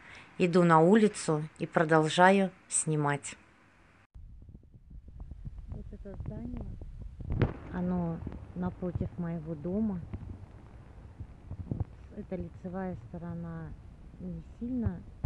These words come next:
ещё видно. Вы его назвали «Чёрный туф». А вот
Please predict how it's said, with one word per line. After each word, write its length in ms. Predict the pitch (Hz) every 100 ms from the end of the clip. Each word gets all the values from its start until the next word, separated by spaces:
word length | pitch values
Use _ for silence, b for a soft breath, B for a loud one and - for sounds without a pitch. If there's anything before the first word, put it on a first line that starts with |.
| -
ещё 320 | 175 165 - 180
видно. 500 | 165 180 160 160 147 156 - - - - -
Вы 80 | 180
его 140 | 180
назвали 500 | 180 175 156 170 165 160 -
«Чёрный 320 | 175 165 170 -
туф». 140 | 175 - - - - - - - - - - - - - - - - - -
А 80 | 180
вот 200 | 170 180